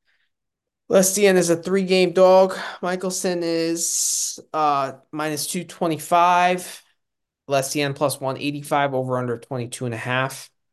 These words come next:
My play here is the under twenty-two and a half.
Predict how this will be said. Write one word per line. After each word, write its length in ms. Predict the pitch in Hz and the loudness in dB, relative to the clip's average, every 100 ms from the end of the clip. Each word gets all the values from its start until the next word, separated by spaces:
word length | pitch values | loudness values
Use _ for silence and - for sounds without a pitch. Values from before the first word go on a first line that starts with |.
| _ _ _ _ _ _ _ _ _ | _ _ _ _ _ _ _ _ _
My 160 | 120 160 | -2 0
play 260 | 202 214 190 | 2 2 4
here 140 | 185 | 4
is 140 | 160 | 2
the 220 | 135 120 - | 0 -6 -2
under 340 | 131 131 113 | -2 0 -2
twenty-two 460 | 104 - 107 104 113 | -4 -10 -10 -10 -10
and 100 | 95 | -8
a 40 | |
half. 360 | 92 87 104 | -8 -10 -12